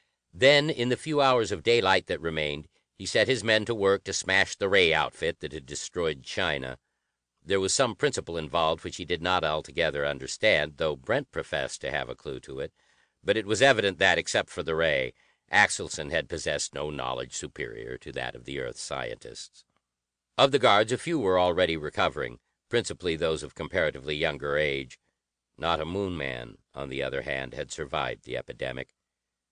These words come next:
As soon as Nat had got the guards out of the house, he reduced it to ashes by the aid of an old-fashioned box of phosphoric matches. As the dark satellite was again creeping over Eros, the black ship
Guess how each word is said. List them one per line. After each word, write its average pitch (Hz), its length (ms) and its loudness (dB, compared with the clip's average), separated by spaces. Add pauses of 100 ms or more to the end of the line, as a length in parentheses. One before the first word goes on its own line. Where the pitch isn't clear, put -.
(140)
As 87 160 -4
soon 113 240 -2
as 107 140 0
Nat 98 300 4
had 87 160 -2
got 85 220 2
the - 40 -8
guards 85 400 2
out 78 160 0
of 71 60 -12
the 82 80 -2
house, 67 400 -4 (360)
he 73 60 -12
reduced 90 420 -4
it 87 100 -10
to 92 140 -2
ashes 80 520 0
by 71 200 -2
the 69 160 -6
aid 76 200 -2
of 67 100 -6
an 69 80 -6
old-fashioned 71 720 -6
box 71 320 -6
of 62 120 -18
phosphoric 71 680 -6
matches. 65 600 -10 (680)
As 76 220 -6
the 85 80 -4
dark 98 340 4
satellite 90 640 2
was 78 160 -6
again 82 380 -2
creeping 85 360 -8
over 82 300 0
Eros, 67 460 -2 (480)
the 73 80 -12
black 78 340 0
ship 82 300 -6